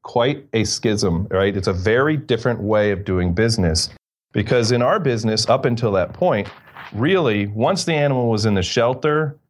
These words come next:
you had to find permanent pathways, right, for it to go to. And one of the pathways was not back into the community on its own. It was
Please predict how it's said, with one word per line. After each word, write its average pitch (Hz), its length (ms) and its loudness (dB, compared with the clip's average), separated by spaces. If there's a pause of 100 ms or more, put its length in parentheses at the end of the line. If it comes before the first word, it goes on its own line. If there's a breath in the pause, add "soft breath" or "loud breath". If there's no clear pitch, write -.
(140)
you 123 120 2
had 151 220 2
to 139 60 2
find 110 400 0
permanent 139 480 0
pathways, 98 760 0
right, 95 340 0
for 104 200 2
it 98 100 -6
to 92 80 -6
go 95 240 0
to. 87 300 -2
And 92 180 0
one 165 120 2
of 202 60 2
the 196 80 0
pathways 117 580 0
was 92 220 -2
not 101 400 0
back 107 260 0
into 95 200 0
the 87 100 0
community 92 520 0
on 85 200 2
its 82 160 -4
own. 82 440 0
It 98 140 -2
was 92 380 0